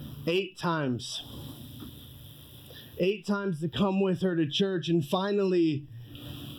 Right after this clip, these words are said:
I looked at her and I just couldn't keep telling her no. I figured she was never gonna let go of it. She was never gonna just let me be. And so I said, "Well,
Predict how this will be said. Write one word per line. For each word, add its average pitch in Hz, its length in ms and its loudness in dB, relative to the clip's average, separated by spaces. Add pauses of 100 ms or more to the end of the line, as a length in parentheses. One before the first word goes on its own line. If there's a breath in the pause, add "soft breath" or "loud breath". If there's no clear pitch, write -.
(340 loud breath)
I 151 100 6
looked 208 360 4
at 202 120 8
her 180 120 2
and 165 100 4
I 175 60 2
just 170 260 -2
couldn't 226 240 2
keep 208 280 2
telling 202 380 2
her 180 200 2
no. 180 360 4
I 165 120 2
figured 190 360 0
she 196 120 2
was 170 200 4
never 185 600 2 (180 soft breath)
gonna 175 240 4
let 170 300 4
go 165 240 4
of 135 120 0
it. 123 160 0 (560 loud breath)
She 196 140 6
was 180 100 6
never 214 300 4
gonna 208 240 2
just 180 220 2
let 185 280 2
me 180 140 2
be. 175 480 4
And 170 120 4
so 190 140 2
I 175 120 2
said, 185 220 2
"Well, 185 220 2